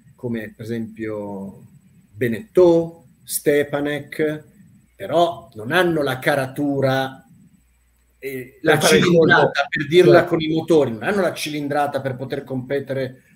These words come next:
Speaker 1: con quelle corazzate lì, con quelle
Speaker 2: Vero.
Speaker 1: portaerei lì che sono i primi cinque, dieci giocatori del mondo. Eh, non si possono neanche paragonare, cioè un Benetton e uno Stepanek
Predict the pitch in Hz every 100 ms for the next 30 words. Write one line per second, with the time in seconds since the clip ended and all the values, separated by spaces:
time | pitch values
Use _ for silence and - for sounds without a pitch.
0 | _ _ 131 127 139 131 135 123 127 139
1 | 120 127 110 101 - _ _ _ _ 127
2 | 123 123 127 127 - - - 117 120 120
3 | 131 123 113 123 117 120 120 117 131 131
4 | 120 113 120 117 113 113 117 110 110 110
5 | 104 95 _ _ _ _ _ _ _ _
6 | _ - _ 53 55 58 50 50 _ _
7 | _ _ _ _ _ _ _ _ _ _
8 | _ _ _ _ _ _ _ _ _ _
9 | _ 101 123 131 139 135 135 127 131 127
10 | 127 117 110 117 156 147 107 - 123 104
11 | 95 - - - 117 113 135 139 127 -
12 | 151 143 120 113 113 117 - - 131 127
13 | 139 156 160 - 170 160 -